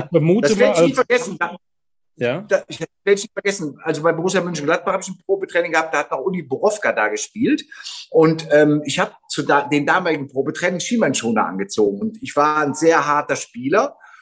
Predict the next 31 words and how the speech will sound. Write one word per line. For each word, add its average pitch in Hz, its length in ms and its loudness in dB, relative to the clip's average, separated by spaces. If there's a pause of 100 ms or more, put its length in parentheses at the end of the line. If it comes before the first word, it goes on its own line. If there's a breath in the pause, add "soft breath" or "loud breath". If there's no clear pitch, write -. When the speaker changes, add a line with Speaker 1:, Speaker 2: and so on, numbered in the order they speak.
(260 loud breath)
Speaker 2:
und 160 220 4
bin 226 180 4
da 220 100 6
auch 156 160 2
sehr 165 240 2
hart 139 220 -2
eingestiegen, 131 580 -2
weil 175 100 2
ich - 80 -6
gedacht 135 320 -2
habe, - 140 -2
ich - 180 -6
habe 120 180 -4
jetzt - 120 -6
hier 123 140 -2
die 104 60 -10
Chance, 127 400 0
da - 60 2
zeigst 135 260 0
du 131 40 4
direkt, - 160 -2
was 120 160 0
du - 120 -10
kannst. 127 400 -2 (340 soft breath)
Werde 156 220 2
ich 170 60 -8
nicht 170 120 -6
vergessen, 160 340 0
hat - 160 -4
Uli 175 180 -4
Borowki-, 143 460 -4